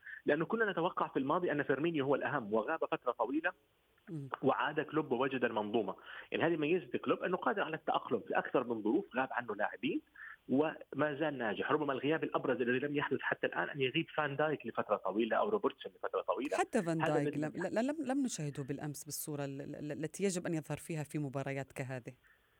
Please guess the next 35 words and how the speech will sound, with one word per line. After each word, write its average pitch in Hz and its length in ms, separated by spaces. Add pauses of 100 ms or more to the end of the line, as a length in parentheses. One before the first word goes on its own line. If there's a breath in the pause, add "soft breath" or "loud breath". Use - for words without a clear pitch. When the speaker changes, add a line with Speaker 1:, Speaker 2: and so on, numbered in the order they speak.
(400 soft breath)
Speaker 1:
أنا 160 200
أعتقد 165 360
أن 147 140
بدأت 160 300
الفرق 160 360
الكبرى 160 380
تدرك 156 460
كيف 135 180
تلعب 127 280
ضد 120 140 (100)
فان 110 160
دايك 117 160 (100)
هجوميًا. 107 380 (220)
Speaker 2:
مهم. 123 220 (680 loud breath)
Speaker 1:
يعني، 101 160
فان 120 200
دايك 156 240
قوي 135 180
جدًا 160 540
كلاعب 120 420
يقرأ، 147 380 (120)
كلاعب 107 440
يستطيع 113 420
أن 107 80
يغلق 123 340
مساحات، 131 560 (100)
كلاعب 110 340 (120)
ممتاز 113 340
جدًا 165 180
في - 140
هذا - 100
الشيء. - 240
يعني، 90 240
وهذه، 110 300
وهذه 117 320